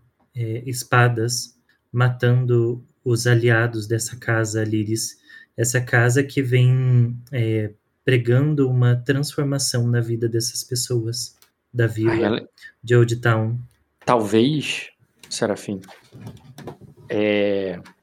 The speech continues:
Speaker 2: nossa inexperiência nos impeça, é, impeça de ver quem são, de fato, nossos aliados. Esta é uma das armas, é, mais abomináveis de Gerfix.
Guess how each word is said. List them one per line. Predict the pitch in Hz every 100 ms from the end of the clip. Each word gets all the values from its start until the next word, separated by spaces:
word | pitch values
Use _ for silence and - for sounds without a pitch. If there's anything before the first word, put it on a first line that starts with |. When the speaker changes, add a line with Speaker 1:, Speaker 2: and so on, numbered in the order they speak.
| _ -
Speaker 2:
nossa | 113 113 107 - - 110 107 104 98 98 104 _
inexperiência | 135 135 127 - 135 110 113 139 - 113 - _ _ _ -
nos | 120 107
impeça, | 117 117 123 120 - - -
é, | 113 117
impeça | 127 120 131 131 -
de | 127
ver | 120 131
quem | 131 143
são, | - 131 143 139 110
de | - 131
fato, | - 135 - 127
nossos | 117 - 107
aliados. | 113 113 101 101 104 - - - _ _ _
Esta | 127 123 - 139
é |
uma | 131 135
das | 135 131 123
armas, | 123 131 123 117 110 123 -
é, | 120 107 107
mais | 107 107 123 127 113 104 - - _ _ _ _
abomináveis | 139 107 123 156 127 117 113 110
de | 113
Gerfix. | 107 113 - 104 - - -